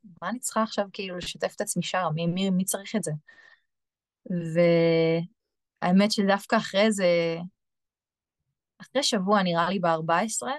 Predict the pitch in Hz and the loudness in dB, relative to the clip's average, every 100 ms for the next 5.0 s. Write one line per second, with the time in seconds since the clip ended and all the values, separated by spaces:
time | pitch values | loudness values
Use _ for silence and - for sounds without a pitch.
0 | - - 190 190 196 175 185 180 - 190 | -10 -10 -4 -2 -2 -2 -2 -2 -4 -6
1 | 254 - _ _ _ _ 208 - 214 214 | -6 -10 _ _ _ _ -4 2 4 4
2 | 185 170 202 226 202 180 170 170 165 160 | 0 0 4 4 4 2 2 2 0 0
3 | 190 175 - 196 190 196 208 220 196 220 | 0 -2 -2 -4 -4 -4 -2 -2 2 2
4 | 220 175 - - 196 226 202 170 175 | 2 0 -4 -2 -2 -2 -2 -2 -2